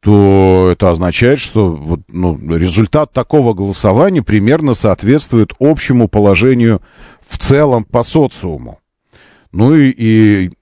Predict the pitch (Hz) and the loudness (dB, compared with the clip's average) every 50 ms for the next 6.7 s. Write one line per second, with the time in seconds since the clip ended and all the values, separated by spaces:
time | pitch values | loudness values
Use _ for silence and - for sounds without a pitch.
0 | _ _ _ _ - 76 80 92 87 - - 92 90 - 98 101 113 123 - 156 | _ _ _ _ -10 -6 -4 -4 -2 -2 -2 -4 -2 -2 -2 -2 -2 -2 -2 -2
1 | 147 151 143 143 127 - - 139 127 131 117 - 123 123 110 - 107 104 95 - | -2 0 0 0 0 0 -2 -2 -2 -2 -2 -2 0 0 0 0 -2 -4 -2 0
2 | 101 95 90 95 85 - - 87 76 78 87 85 78 76 71 - - - 67 67 | -2 -2 -2 -4 -6 -6 -8 -8 -6 -4 -2 -2 -2 -4 -6 -10 -12 -12 -12 -12
3 | 113 110 - 67 69 71 71 69 135 139 135 131 120 - - - 80 87 107 120 | -10 -10 -8 -6 -4 -4 -4 -4 -4 -4 -4 -6 -6 -6 -6 -2 0 2 2 4
4 | 120 113 107 107 95 87 80 73 - - - - 80 69 - - 65 - - 67 | 2 2 2 2 2 0 -2 -4 -6 -8 -8 -6 -6 -6 -6 -8 -10 -10 -8 -8
5 | 64 62 62 - - - 67 67 65 - - - - - - 127 57 55 87 120 | -8 -8 -8 -8 -8 -8 -8 -8 -8 -8 -8 -10 -10 -10 -10 -12 -12 -10 -10 -10
6 | 110 110 - - - 92 87 92 98 - - - - _ | -10 -10 -12 -12 -14 -14 -14 -14 -16 -18 -20 -20 -20 _